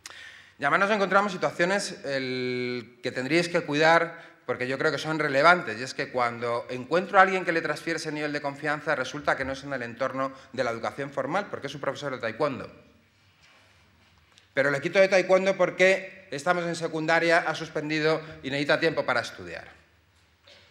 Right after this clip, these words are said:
Bien,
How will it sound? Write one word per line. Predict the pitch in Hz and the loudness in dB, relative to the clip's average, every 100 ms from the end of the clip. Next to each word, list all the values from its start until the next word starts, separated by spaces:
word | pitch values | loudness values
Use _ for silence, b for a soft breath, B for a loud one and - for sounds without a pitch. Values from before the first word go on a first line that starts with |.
| _ _ _ _ _ _ _ _ _ _ _ _ _ _ _ _ _ _ _ _ _ B B B B | _ _ _ _ _ _ _ _ _ _ _ _ _ _ _ _ _ _ _ _ _ B B B B
Bien, | - - - | 2 2 2